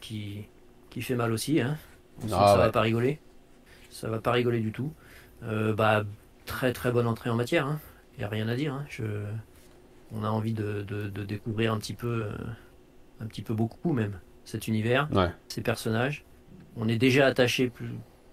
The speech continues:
Speaker 1: oui, on est déjà attaché aux deux jeunes là qui, qui servent.
Speaker 2: Oui.
Speaker 1: Et puis les
Speaker 2: Il y a,
Speaker 1: robots,
Speaker 2: il y a
Speaker 1: alors
Speaker 2: un
Speaker 1: les
Speaker 2: petit
Speaker 1: robots, ils
Speaker 2: secret
Speaker 1: vont faire
Speaker 2: derrière qui se cache, on sait pas trop, il y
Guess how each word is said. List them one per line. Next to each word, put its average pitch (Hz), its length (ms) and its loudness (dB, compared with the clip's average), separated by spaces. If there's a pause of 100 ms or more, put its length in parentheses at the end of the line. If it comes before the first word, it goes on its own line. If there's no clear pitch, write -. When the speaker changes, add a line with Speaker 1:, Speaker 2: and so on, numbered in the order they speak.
(340)
Speaker 1:
oui, 135 220 -2
on 107 100 -4
est 104 120 -4
déjà 117 260 0
attaché 113 360 0
aux 104 160 -4
deux 107 160 -2
jeunes 127 220 -2
là 110 100 -2
qui, 110 360 -8 (180)
qui - 220 -16
servent. 117 220 0
Speaker 2:
Oui. 131 260 8 (920)
Speaker 1:
Et 110 120 -2
puis - 240 -8
les 113 80 2
Speaker 2:
Il 104 80 4
y - 20 6
a, 107 80 6
Speaker 1:
robots, 127 200 6
Speaker 2:
il - 20 8
y - 20 8
a 113 40 8
Speaker 1:
alors 104 140 8
Speaker 2:
un - 40 6
Speaker 1:
les 104 40 2
Speaker 2:
petit 123 80 6
Speaker 1:
robots, 107 60 6
ils 120 160 8
Speaker 2:
secret - 20 4
Speaker 1:
vont 110 60 4
faire 131 120 12
Speaker 2:
derrière 113 460 10
qui 113 120 4
se - 100 0
cache, 120 240 6
on 104 60 -2
sait 101 140 0
pas 104 120 4
trop, 110 280 2
il 107 60 6
y - 0 -